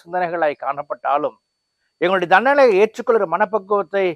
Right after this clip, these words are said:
இல்லாதவர்களாய் நாங்கள் காணப்பட்டாலும், இப்பொழுதும் எங்களை தாழ்த்தி உம்முடைய கரங்களில் எங்கள் தண்டனை ஏற்றுக்கொள்கிறோம். சுவாமி, எங்கள் வாழ்க்கையை நீர் செழுமையாக்கும், மாற்றும்.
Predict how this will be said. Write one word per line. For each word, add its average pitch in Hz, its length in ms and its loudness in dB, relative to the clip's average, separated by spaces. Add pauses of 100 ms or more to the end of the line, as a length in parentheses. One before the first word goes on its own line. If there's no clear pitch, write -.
(260)
இல்லாதவர்களாய் 214 640 4
நாங்கள் 170 300 -6
காணப்பட்டாலும், 147 640 -2
இப்பொழுதும் 208 400 -2
எங்களை 147 240 -4
தாழ்த்தி 156 420 0
உம்முடைய 135 220 -6
கரங்களில் 127 440 -6 (2000)
எங்கள் 160 260 -2
தண்டனை 226 380 6
ஏற்றுக்கொள்கிறோம். 202 720 4
சுவாமி, 143 420 -6 (1300)
எங்கள் 127 200 -8
வாழ்க்கையை 151 600 -2
நீர் 120 240 -12
செழுமையாக்கும், 110 720 -12
மாற்றும். 110 460 -14